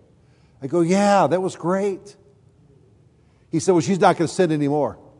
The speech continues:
I said, "Huh?" He goes, "She didn't think you, you liked it." I said, "What? Who doesn't want ten dollars?"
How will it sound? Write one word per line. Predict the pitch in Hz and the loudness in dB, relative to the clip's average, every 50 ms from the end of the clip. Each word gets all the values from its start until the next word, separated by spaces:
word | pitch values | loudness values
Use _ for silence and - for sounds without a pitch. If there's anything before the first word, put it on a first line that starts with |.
| _ _ _ _ _ _ _ | _ _ _ _ _ _ _
I | - _ _ _ _ _ _ _ _ _ _ _ _ _ _ _ _ _ _ _ _ - | -20 _ _ _ _ _ _ _ _ _ _ _ _ _ _ _ _ _ _ _ _ -16
said, | - 131 120 113 | -10 -8 -8 -6
"Huh?" | 120 139 165 180 185 180 170 143 - - _ _ _ _ _ _ _ _ _ _ _ _ _ _ _ _ _ _ _ _ _ _ _ _ _ _ _ - | -4 -4 -2 -4 -4 -6 -8 -14 -18 -20 _ _ _ _ _ _ _ _ _ _ _ _ _ _ _ _ _ _ _ _ _ _ _ _ _ _ _ -12
He | - 156 | -6 -2
goes, | 160 156 139 | 0 0 -2
"She | - - 180 | -2 -2 -2
didn't | 160 170 160 - | 0 0 0 0
think | 160 151 117 | -2 -4 -2
you, | 127 151 143 139 143 147 - | -2 -2 -2 -2 -2 -6 -8
you | 143 139 135 127 | -8 -6 -4 -2
liked | 127 139 156 165 - - | 0 0 -2 -2 -4 -8
it." | 120 98 - - - _ _ _ _ _ _ _ _ _ _ _ _ _ _ _ _ _ _ _ _ _ _ _ _ _ - | -12 -12 -12 -18 -20 _ _ _ _ _ _ _ _ _ _ _ _ _ _ _ _ _ _ _ _ _ _ _ _ _ -20
I | 101 | -20
said, | - 120 113 | -16 -14 -10
"What? | 95 113 139 175 196 202 196 - - - - _ _ _ _ _ _ _ _ _ _ _ _ _ _ _ _ _ _ _ _ _ _ _ _ | -6 -4 -2 0 -2 -2 -4 -10 -16 -20 -20 _ _ _ _ _ _ _ _ _ _ _ _ _ _ _ _ _ _ _ _ _ _ _ _
Who | - 160 | 2 2
doesn't | 185 180 151 170 | 2 2 2 0
want | 170 180 170 - | -2 -2 -4 -4
ten | 170 180 180 | -4 -2 -2
dollars?" | 175 175 185 185 180 170 143 117 - - | 0 0 -2 -2 -4 -8 -12 -14 -18 -20